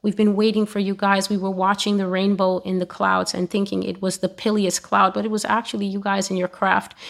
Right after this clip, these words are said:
We heard that you are the Ascended Masters, and we're so glad to meet you." And that thing is going through that watch and into the ear of that walking rejected demon,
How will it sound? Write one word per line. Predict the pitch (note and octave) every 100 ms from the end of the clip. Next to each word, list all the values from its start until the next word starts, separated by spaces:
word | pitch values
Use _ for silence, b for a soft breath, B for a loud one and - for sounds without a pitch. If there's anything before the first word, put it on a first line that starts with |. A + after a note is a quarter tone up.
| B B -
We | A3
heard | G#3 A3+ A3 A3
that | F#3
you | G3 F#3+
are | F#3
the | F#3 F#3
Ascended | - F#3 F3+ F3+
Masters, | F3+ E3+ - F3+
and | F#3 F#3
we're | F3+
so | - F#3
glad | F3+ F3 E3
to | -
meet | E3+ F3 -
you." | F3+ F3+ B B
And | F3 G3
that | A3
thing | A3+ A3
is | G3
going | G3 F#3+ G3
through | G#3+ G3+
that | F#3+ -
watch | F3+ F3
and | F3+
into | - G3 G3+
the | F#3 F3+
ear | F3+ G3 F#3 F3
of | F#3 F3
that | E3+ F3 -
walking | D#3+ F3 G#3 G#3+ - A3 G#3 G3
rejected | F#3 F3 - F3+ G3+ G3 - G#3 F3+ -
demon, | F3+ F#3+ F3+ E3+ E3+